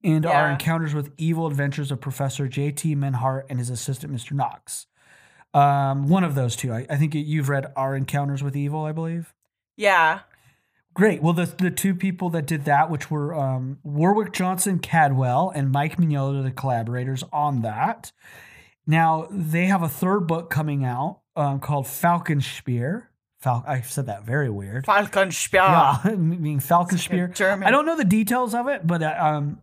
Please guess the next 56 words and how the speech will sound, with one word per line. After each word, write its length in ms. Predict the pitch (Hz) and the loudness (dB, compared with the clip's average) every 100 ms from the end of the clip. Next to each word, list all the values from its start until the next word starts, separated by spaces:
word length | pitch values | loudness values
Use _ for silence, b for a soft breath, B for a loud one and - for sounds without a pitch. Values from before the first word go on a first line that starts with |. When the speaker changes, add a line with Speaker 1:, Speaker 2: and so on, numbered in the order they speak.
| - | -6
Speaker 1:
since 280 | - 208 | -2 0
I 60 | 214 | 2
haven't 220 | 196 196 | 0 0
checked 220 | 170 175 | -2 -2
out 160 | 175 160 | -2 -2
those, 220 | 170 170 | -2 -2
I'm 140 | 160 143 | -2 -2
gonna 200 | 143 131 | -2 -2
probably 260 | 139 139 | -2 -2
just 220 | 135 131 | -4 -6
wait 220 | 135 139 147 | -4 -4 -6
for 80 | |
those 180 | 139 135 | -6 -6
to 80 | 135 | -6
come 200 | 135 131 | -6 -6
out 240 | 131 147 | -4 -6
and 80 | 143 | -6
maybe 200 | 131 120 | -6 -4
read 180 | 131 156 | -2 -2
them. 140 | 160 156 | -2 -2
I 100 | 123 | -2
don't 120 | 120 | -2
know 100 | 117 | -2
when 220 | 127 160 | 0 0
we'll 120 | 156 | 0
get 180 | 143 139 | -2 -4
to 60 | 143 | -4
those 220 | 143 139 | -4 -4
on 160 | 139 131 | -4 -4
this 140 | 127 | -6
podcast 580 | - 135 131 147 135 - - | -6 -6 -4 -4 -6 -8 -12
either. 380 | 123 151 208 214 b b b b b _ | -8 -6 -6 -10 b b b b b _
I 100 | 151 | 0
bet 220 | 135 147 | 0 0
we'll 200 | 147 139 | -2 -2
eventually 600 | 127 135 147 143 131 123 | 0 0 -2 -2 -2 -2
read 360 | 147 185 180 123 | -4 -2 -2 -2
them 220 | 127 127 | -2 -4
for 160 | 127 139 | -4 -4
this 140 | 131 | -4
show 440 | 113 135 131 131 127 _ | -4 -4 -4 -4 -8 _
at 120 | 131 | -4
some 240 | - 196 180 | 2 4 2
point. 380 | 135 131 135 - _ - | 0 0 -2 -6 _ -6
Speaker 2:
Oh, 180 | 427 427 | -4 2
yeah. 260 | 262 160 - | 2 2 2
Speaker 1:
But 120 | 196 | 2
it's 140 | 185 | 4
coming 220 | - 220 220 | 2 2 2
out 100 | 196 | 2
in 40 | |
October, 480 | 180 175 175 170 165 | 0 2 0 2 0
so 120 | 151 | 0
you 100 | 175 | 0
can 140 | 147 160 | 0 0
definitely 600 | 156 156 170 165 160 | -2 -2 -2 -2 -4